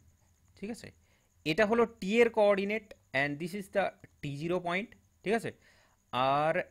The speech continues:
এটা ধরো তোমার কাছে এল পয়েন্ট। ওকে, ভালোভাবে বোঝার চেষ্টা করবে। If the corresponding to any precise and positive epsilon, we can find out, আহ, delta such that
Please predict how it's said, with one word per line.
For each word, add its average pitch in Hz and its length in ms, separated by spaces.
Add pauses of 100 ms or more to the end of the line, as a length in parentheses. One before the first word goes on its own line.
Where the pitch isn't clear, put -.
এটা 190 260
ধরো 139 360
তোমার 131 260
কাছে 131 280 (120)
এল 113 260
পয়েন্ট। 98 340 (1000)
ওকে, 110 180 (100)
ভালোভাবে 165 360
বোঝার 139 240
চেষ্টা - 300
করবে। - 260 (140)
If 190 120
the 196 140
corresponding 147 600
to 175 100 (120)
any 147 360
precise 139 460
and 156 80
positive 123 380
epsilon, 123 460 (420)
we 165 180
can 156 140
find 110 340
out, 165 180 (640)
আহ, 110 720
delta 110 320
such 117 280
that 165 120